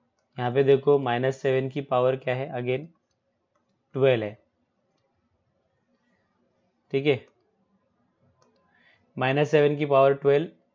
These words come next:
divided by माइनस सेवन की पावर ट्वेल्व, इसकी वैल्यू हमको फाइंड आउट करनी है। तो इसका फॉर्मूला क्या है? आप जानते हैं फॉर्मूला क्या है? फॉर्मूला लिखिए सबसे पहले, हमारा फॉर्मूला indices का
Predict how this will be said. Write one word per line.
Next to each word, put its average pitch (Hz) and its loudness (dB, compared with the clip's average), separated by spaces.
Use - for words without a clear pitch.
divided 135 2
by 135 0
माइनस 131 -4
सेवन 131 -2
की 139 -6
पावर 127 0
ट्वेल्व, 120 -4
इसकी 131 -6
वैल्यू 135 2
हमको 139 0
फाइंड 123 -4
आउट 120 -6
करनी 113 -8
है। 113 -18
तो 139 4
इसका 143 4
फॉर्मूला 160 6
क्या 160 6
है? 165 2
आप 139 0
जानते 143 4
हैं 160 4
फॉर्मूला 143 4
क्या 147 2
है? 147 4
फॉर्मूला 135 0
लिखिए 139 0
सबसे 135 -4
पहले, 135 0
हमारा 127 0
फॉर्मूला 127 0
indices 127 -2
का - -2